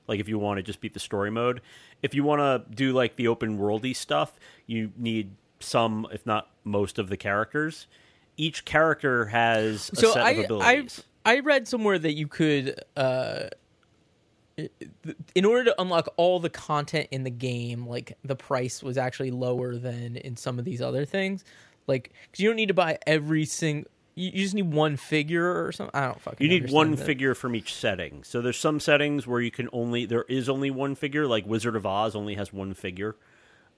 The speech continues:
Speaker 1: Um, Portal only has one set, but you'd be crazy not to buy it. Uh, so on and so forth. But, like, you don't need all
Speaker 2: So
Speaker 1: of
Speaker 2: on
Speaker 1: the
Speaker 2: and so forth.
Speaker 1: Yeah.
Speaker 2: But, but
Speaker 1: You
Speaker 2: what you're saying here, um, so what you're saying here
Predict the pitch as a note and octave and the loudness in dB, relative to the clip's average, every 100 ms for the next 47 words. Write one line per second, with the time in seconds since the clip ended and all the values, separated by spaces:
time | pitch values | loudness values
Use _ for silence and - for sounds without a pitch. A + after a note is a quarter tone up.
0 | G#2 G2+ G2 F#2+ F#2 F2+ F2 E2+ _ _ | -4 -2 0 -2 -4 -8 -10 -14 _ _
1 | - - A2 A2 G#2+ A#2 A2 G#2 G#2+ G#2+ | -14 0 2 2 -2 -4 -4 -2 -4 -6
2 | G2+ - G#2+ G#2+ _ _ _ - A2 F2+ | -6 -2 -2 -2 _ _ _ -10 -8 -8
3 | F#2+ G#2 G2 G2 F#2+ - F2 F2+ F#2+ - | -8 -6 -4 -4 -6 -6 -4 -2 -4 -6
4 | - - - - G2 F#2 E2 A2+ G2+ F#2 | -20 -20 -20 -4 -2 -2 -2 -4 -4 -4
5 | G2+ G#2 E2 - - A#2+ A2+ A#2+ C3 E3+ | -6 -4 -8 -8 -6 0 0 0 0 4
6 | E3 D3+ C#3 C3 C3 A#2+ G#2 - _ C3+ | 4 4 2 2 0 -2 -10 -16 _ 8
7 | C3 - B3 A3+ - - A#3 A#3+ - B2+ | 8 8 6 4 0 2 2 2 0 -2
8 | - - - F2+ - _ _ F#3 - E3+ | -2 -10 -16 -14 -16 _ _ -4 -4 -2
9 | D#3+ F#3+ G#3+ G#3+ F3+ - C4+ D#4+ D4 F3+ | 0 2 2 0 -2 2 2 2 -2 0
10 | D#3 C3 C3+ - _ - C#3 C#3 C3+ C3 | 2 2 -2 -8 _ -6 -2 0 0 -2
11 | C3+ D3 _ _ _ _ _ _ _ _ | -6 -12 _ _ _ _ _ _ _ _
12 | - D#3 D#3 - - A3 A#3+ B3 - C3+ | -4 -2 -2 -4 0 0 0 -4 -4 -2
13 | A2+ B2 | -2 -6